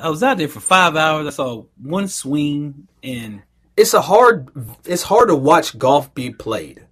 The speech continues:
Speaker 2: in the President.
Speaker 1: Yeah.
Speaker 2: Like,
Speaker 1: They,
Speaker 2: there's only,
Speaker 1: they
Speaker 2: like, six groups that you can. <laughs>
Speaker 1: No, and, and, and that's why, that's why I was. They needed. They, I, I don't know. I know we said this earlier, but they need to combine President's Cup and Junior President's Cup all in the same course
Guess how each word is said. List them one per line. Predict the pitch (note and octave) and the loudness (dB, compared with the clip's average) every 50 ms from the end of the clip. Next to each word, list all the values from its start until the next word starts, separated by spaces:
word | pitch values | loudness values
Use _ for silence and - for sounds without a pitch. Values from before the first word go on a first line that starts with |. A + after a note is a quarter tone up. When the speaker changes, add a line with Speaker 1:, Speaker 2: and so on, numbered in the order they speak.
| _ _ _ | _ _ _
Speaker 2:
in | A2 | -12
the | A2 G#2 | -12 -12
President. | - - G#2 G2 F2+ F#2 F#2 G#2 | -10 -8 -8 -8 -8 -10 -10 -8
Speaker 1:
Yeah. | |
Speaker 2:
Like, | A2+ A2+ G2+ - _ _ _ _ | -8 -8 -8 -10 _ _ _ _
Speaker 1:
They, | F3 F#3+ E3+ | -8 -4 -4
Speaker 2:
there's | D#3 D#3 F3+ | 0 2 4
only, | A#3+ C4+ B3 | 6 8 8
Speaker 1:
they | G#3+ | 8
Speaker 2:
like, | F#3 F3 D#3 - | 8 6 6 2
six | G3+ - - - G#3+ A3+ - - | 0 -6 -4 -2 -2 -2 -2 -2
groups | D#3 F3+ A#3+ B3+ F#3 - - - - - - | -2 -2 -2 -2 -2 -4 -10 -16 -18 -14 -2
that | D3 D3+ D3+ D#3 | -2 -2 -2 -2
you | G3+ | -2
can. | F3 E3+ D#3+ - | -4 -2 -4 -4
<laughs> | - - - - _ _ - - _ - - | -8 -12 -18 -20 _ _ -20 -20 _ -6 0
Speaker 1:
No, | F3 A#3 C4 A3+ F3 | 4 4 4 4 4
and, | E3 F3 - | 2 -2 -4
and, | - G3 F#3+ F#3+ | -6 -6 -6 -6
and | - F#3+ G3 | -6 -4 -4
that's | G#3 B3 B3 | -4 -4 -2
why, | - B3 A#3 A3+ - A#3+ | -2 -2 -2 -4 -4 -8
that's | C4 B3+ | -8 -6
why | - C4 C4 | -6 -6 -4
I | |
was. | A#3+ G#3+ G3+ G#3+ - - - - _ - | -6 -6 -10 -12 -16 -20 -20 -20 _ -4
They | F#3 G#3+ | -2 0
needed. | G#3+ A#3+ D#4 F4 F4 G#3 F3+ - | 2 2 2 2 0 -2 -6 -8
They, | - F#3+ G3+ F#3+ - - | -8 -8 -8 -8 -8 -8
I, | F3+ | -8
I | F#3+ F#3+ - _ - | -8 -8 -12 _ -12
don't | E3 F3+ F#3 | -10 -8 -8
know. | F#3 F3+ D3+ - _ | -8 -8 -10 -14 _
I | - D#3 | -14 -12
know | F3+ F#3 | -10 -10
we | F3 D#3+ | -10 -12
said | D#3 - - F#3 E3+ D3+ | -12 -8 -6 -6 -6 -6
this | C3+ C3 B2+ - | -8 -12 -14 -14
earlier, | - - A#2+ A2+ G#2 | -14 -16 -16 -16 -18
but | G2+ A#2 C3 | -18 -14 -14
they | C#3 C3+ | -10 -10
need | D3 F3 F#3 F3+ | -8 -10 -10 -10
to | - D3+ | -14 -16
combine | - - C3 A2+ B2 C3+ C#3 C3+ C3 B2+ B2 A#2 | -14 -14 -14 -12 -12 -12 -12 -12 -12 -14 -16 -16
President's | - - C#3 C#3+ C#3+ D#3 D3+ D3 | -12 -10 -10 -10 -8 -10 -12 -12
Cup | - - D3 C#3 C3 - | -10 -10 -10 -10 -10 -12
and | - A#2+ A2 | -18 -18 -14
Junior | A2 B2 B2+ B2 A2 | -12 -10 -10 -10 -12
President's | - G#2 G2+ F#2+ F#2+ F#2 _ | -14 -20 -20 -20 -20 -20 _
Cup | - F2+ - _ | -20 -20 -20 _
all | - A2 G#2 | -20 -20 -20
in | G2 | -20
the | F2+ | -20
same | - - F#2+ F2+ | -20 -20 -20 -20
course | _ _ _ _ - _ - - | _ _ _ _ -20 _ -20 -20